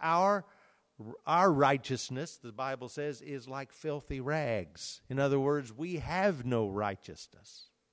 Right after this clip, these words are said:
in and of ourselves because we're all sinners. But He replaces that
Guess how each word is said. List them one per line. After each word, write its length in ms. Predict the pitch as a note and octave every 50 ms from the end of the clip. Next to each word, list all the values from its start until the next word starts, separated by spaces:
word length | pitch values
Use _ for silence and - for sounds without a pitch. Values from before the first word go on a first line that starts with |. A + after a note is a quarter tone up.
| _ _
in 160 | - C#3+ D3
and 140 | C#3 C3 C3
of 140 | B2 A#2+ G#2+
ourselves 840 | A2 G#2 G2 - - D3+ D3 D#3+ C#3+ F#2 - - - - - - _ _ _ _ _ _ _ _ _ _ _ _ _ _ _ _ -
because 300 | C#3+ C3+ - D#3 D3 A#2
we're 240 | B2+ D3+ D3+ D#3 D#3+
all 200 | F3 F#3 F#3 E3+
sinners. 760 | - - A3 A#3 A#3 A#3 F3+ - - - - - - - _ _ _ _ _ _ _ _ _ _ _ _ _ _ _ _ _ _ _ _ _ _ _ _ -
But 120 | C#3 B2+
He 180 | A2+ E3 G#3 G3+
replaces 800 | D#3 D3 C#3+ - - G3+ A#3+ C4+ A#3 D#3+ - - C3+ A#2 G2
that 360 | F#2+ A#2+ C3 C3 C3+ C#3+ -